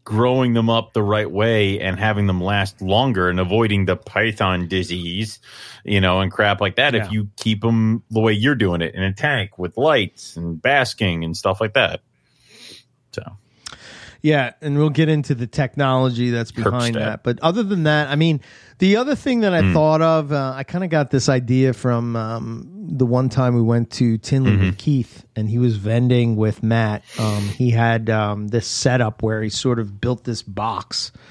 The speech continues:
Speaker 2: and he had it to where you could just see the
Speaker 1: Mm-hmm.
Speaker 2: cages, and he had, like, these little five-gallon aquariums, basically. That was what you
Speaker 1: Mm-hmm.
Speaker 2: saw. But behind that, he sort of had the
Speaker 1: Mm-hmm.
Speaker 2: lights on it and, you know,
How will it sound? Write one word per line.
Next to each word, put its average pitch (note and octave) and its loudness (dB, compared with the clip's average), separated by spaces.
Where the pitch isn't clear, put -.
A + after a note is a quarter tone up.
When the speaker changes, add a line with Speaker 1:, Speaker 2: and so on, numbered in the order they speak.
Speaker 2:
and A#2 2
he C#3 -2
had C#3+ 4
it C#3 0
to C#3 -4
where C3+ 2
you C3 0
could A#2+ -6
just C3+ 0
see D3 0
the A#2+ -2
Speaker 1:
Mm-hmm. A2+ 4
Speaker 2:
cages, A#2+ 0
and A2+ -4
he A#2+ 0
had, B2+ 0
like, C3 0
these B2+ 0
little C#3 4
five-gallon A#2 -4
aquariums, A2+ -2
basically. A2 -6
That A2+ -12
was A#2+ -4
what B2+ -2
you A#2+ 4
Speaker 1:
Mm-hmm. A2+ 4
Speaker 2:
saw. A2 -4
But C#3 -2
behind D3 2
that, C#3 2
he C3 -2
sort C3+ -2
of C3 0
had B2 -2
the B2 -2
Speaker 1:
Mm-hmm. A2+ 4
Speaker 2:
lights G2+ 2
on A#2+ -2
it A#2 -6
and, A#2 -8
you A#2 -2
know, A2 0